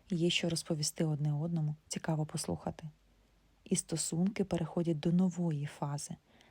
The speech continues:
так само природно і закономірно, як колись зійшли на нівець. Ми живі, стосунки живі,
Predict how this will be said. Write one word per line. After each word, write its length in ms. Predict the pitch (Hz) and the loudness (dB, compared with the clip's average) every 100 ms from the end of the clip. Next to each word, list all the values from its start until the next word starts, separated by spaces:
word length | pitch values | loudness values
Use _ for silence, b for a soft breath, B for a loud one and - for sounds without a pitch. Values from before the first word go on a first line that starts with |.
| b | b
так 160 | 175 - | -6 -4
само 340 | - 165 196 | -2 2 2
природно 560 | 202 208 202 202 196 190 180 | 4 2 4 0 -2 -4 -2
і 60 | |
закономірно, 720 | 165 160 170 165 165 190 180 | -4 -2 0 2 2 2 0
як 160 | 156 156 | -2 -4
колись 480 | - 151 156 180 - b b 165 | -2 -2 -2 -4 -12 b b -2
зійшли 440 | 151 147 - 160 | 0 0 0 0
на 80 | 156 | 0
нівець. 540 | 147 151 156 - - _ _ _ _ _ _ - | 0 -2 -8 -12 -20 _ _ _ _ _ _ 2
Ми 280 | 180 202 226 - | 4 4 0 -2
живі, 440 | - 196 185 143 - _ _ _ _ | 2 4 4 -2 -6 _ _ _ _
стосунки 840 | - - 170 - 156 175 202 - 147 _ - | -10 -2 -2 -2 0 0 0 -4 -10 _ -2
живі, 480 | 165 170 156 151 | 2 2 2 -4